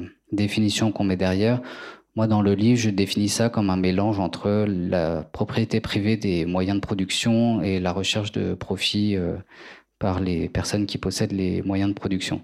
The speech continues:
Et donc, si on prend cette définition-là, le,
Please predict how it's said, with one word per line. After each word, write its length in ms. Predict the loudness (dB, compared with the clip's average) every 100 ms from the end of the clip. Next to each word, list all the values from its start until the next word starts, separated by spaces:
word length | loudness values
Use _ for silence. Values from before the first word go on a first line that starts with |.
| -12 -20 -20 -20 -20 _ -4
Et 120 | 0
donc, 380 | 2 2 0 -4
si 260 | -4 -2 2
on 80 | 2
prend 200 | 2 0
cette 180 | 0 0
définition-là, 840 | 0 2 2 2 2 2 2 2 -2 -14 _ _ _ _ _ _ _ -18 -4
le, 840 | 0 2 4 4 4 4 2 -2